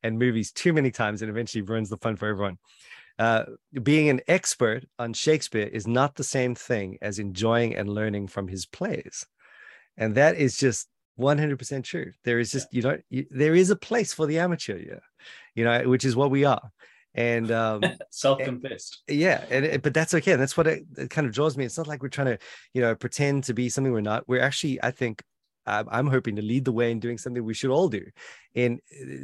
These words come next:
Speaker 1: be, being happy amateurs, um, that are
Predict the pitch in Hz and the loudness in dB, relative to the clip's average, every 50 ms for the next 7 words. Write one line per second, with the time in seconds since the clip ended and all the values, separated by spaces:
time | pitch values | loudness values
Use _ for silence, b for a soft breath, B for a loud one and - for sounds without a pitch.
0 | 127 110 123 127 127 135 131 127 120 123 135 123 117 104 - - 151 156 - 170 | -6 -2 0 2 2 0 0 -2 0 0 0 0 -2 -4 -4 -4 -2 -2 0 -2
1 | 143 - 123 120 120 120 - - - 107 104 107 113 110 - - - b b b | 0 0 0 -2 -2 -2 -4 -4 -6 -6 -6 -6 -8 -10 -12 -14 -16 b b b
2 | b b b b b _ _ _ 113 113 113 110 110 104 110 131 - - 104 123 | b b b b b _ _ _ -2 0 2 2 2 0 -2 -6 -10 -6 -2 0
3 | 120 113 113 117 113 113 110 110 107 107 | 0 2 2 0 0 0 2 0 0 -2